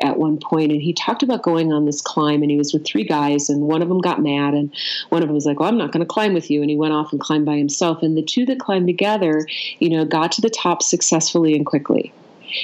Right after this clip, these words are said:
And the one that went off by himself, you know, he didn't die or anything, but he didn't make the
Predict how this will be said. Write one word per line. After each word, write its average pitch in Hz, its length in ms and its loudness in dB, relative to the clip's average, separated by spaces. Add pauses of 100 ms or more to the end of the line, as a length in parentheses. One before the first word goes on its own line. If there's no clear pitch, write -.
And 170 140 0
the 175 80 0
one 190 200 0
that 269 120 0
went 254 140 0
off 214 180 0
by 185 160 2
himself, 170 640 0
you 175 80 2
know, 156 80 0
he 185 200 0
didn't 165 600 -2
die 147 340 0
or 143 140 0
anything, 147 380 0
but 160 100 0
he 190 80 0
didn't 240 200 0
make 233 260 -2
the - 60 0